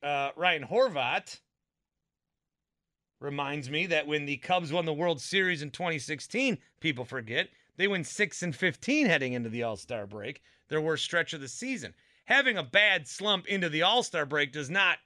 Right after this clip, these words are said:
mean you're not going to have a good result at the end of the season. I understand that, and I know we've made the playoffs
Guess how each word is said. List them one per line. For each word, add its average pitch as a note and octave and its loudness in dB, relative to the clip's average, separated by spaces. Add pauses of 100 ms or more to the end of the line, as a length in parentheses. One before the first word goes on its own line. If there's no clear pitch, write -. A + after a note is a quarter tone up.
(380)
mean G3+ 4
you're F3+ 4
not F#3 4
going F3 -4
to D3+ 2
have D#3+ 4
a D3+ 2
good D3 0
result D3+ 2 (420)
at D3 2
the D#3 4
end D3+ 2
of C3 -4
the A#2 -6
season. F#3+ 0
I B2+ 4
understand F3 2
that, D3 2
and C#3+ 0
I D3 4
know E3+ 2
we've F#3 0
made D#3 2
the C#3+ 0
playoffs G3+ 2